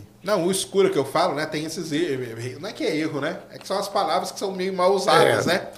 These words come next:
Speaker 1: O escuro é no caso de ser desconhecido, né?
Speaker 2: Hum.
Speaker 1: No, o, o dark matter, o dark do inglês, não é que o negócio é escuro porque é preto, não.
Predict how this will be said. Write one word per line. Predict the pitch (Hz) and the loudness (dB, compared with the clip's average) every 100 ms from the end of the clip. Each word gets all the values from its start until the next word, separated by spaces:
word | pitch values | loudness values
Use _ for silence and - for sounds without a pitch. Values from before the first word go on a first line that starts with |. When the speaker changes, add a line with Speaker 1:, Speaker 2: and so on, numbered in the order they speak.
| - - - | -18 -20 -14
Speaker 1:
O | - 147 | -4 -4
escuro | - - 147 180 | -4 -4 -2 0
é | |
no | 196 | 0
caso | 190 165 175 | 0 0 0
de | - | -4
ser | - 185 | -4 -4
desconhecido, | - 220 240 311 - 220 190 143 | 0 2 2 0 -2 -2 0 2
né? | 202 123 | 0 0
Speaker 2:
Hum. | 139 165 156 - - - | -2 -2 -4 -6 -12 -8
Speaker 1:
No, | 127 | -4
o, | 123 117 123 110 127 | -2 -2 -2 -2 -4
o | |
dark | 104 95 139 160 147 - | -4 2 4 4 0 -6
matter, | 110 120 135 - 113 | -2 2 2 0 -4
o | 117 | -4
dark | - 127 170 147 135 | 0 2 2 -2 -6
do | 135 | -6
inglês, | 127 113 143 175 | -4 -2 -2 0
não | 165 | -2
é | |
que | 170 | 0
o | 190 | 0
negócio | 185 180 202 | 4 4 2
é | |
escuro | 185 - 165 156 | -2 -2 0 0
porque | - 160 | 0 0
é | |
preto, | - - 143 143 - | 2 4 4 4 0
não. | 120 120 | -2 -2